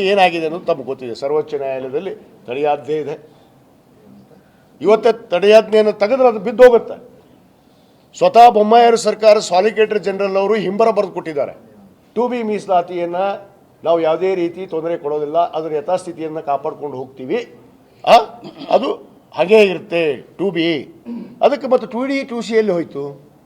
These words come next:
ಟು ಡಿ ಕೊಡ್ರಿ, ಟು ಡಿ ಕೊಡ್ರಿ, ಆ, ಸುಪ್ರೀಂ ಕೋರ್ಟ್‌ದಲ್ಲಿ ಆ ತಡೆಯಾಜ್ಞೆಯನ್ನು ತೆಗೆಸ್ರಿ ಅಂತ ಹೇಳ್ತಾರೆ. ಇವತ್ತು ತೆಗೆಸಿದ್ರೆ ಅದು ಬಿದ್ದು ಹೋಗುತ್ತೆ, ಮುಗಿದೋಯ್ತು. ಇವ್ರು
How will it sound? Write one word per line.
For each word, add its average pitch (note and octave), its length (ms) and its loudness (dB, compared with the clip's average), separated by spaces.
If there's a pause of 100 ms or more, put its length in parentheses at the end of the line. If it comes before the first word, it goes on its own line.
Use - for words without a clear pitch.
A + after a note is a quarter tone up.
(460)
ಟು C#4 120 -2
ಡಿ C#4+ 120 -2
ಕೊಡ್ರಿ, G#3+ 280 2
ಟು A3 140 -4
ಡಿ A3+ 120 -4
ಕೊಡ್ರಿ, F#3+ 320 -4 (440)
ಆ, F#3 480 4
ಸುಪ್ರೀಂ F#3 360 -8
ಕೋರ್ಟ್‌ದಲ್ಲಿ F#3 720 -8 (120)
ಆ D#3+ 60 0
ತಡೆಯಾಜ್ಞೆಯನ್ನು F#3+ 640 2
ತೆಗೆಸ್ರಿ G3 400 -2
ಅಂತ F#3 120 -6
ಹೇಳ್ತಾರೆ. G3+ 280 -8
ಇವತ್ತು A3 240 2
ತೆಗೆಸಿದ್ರೆ A3+ 300 -4
ಅದು F#3 80 -6
ಬಿದ್ದು D3+ 220 -8
ಹೋಗುತ್ತೆ, G#2 260 -12
ಮುಗಿದೋಯ್ತು. D3 600 -12
ಇವ್ರು E3 140 -6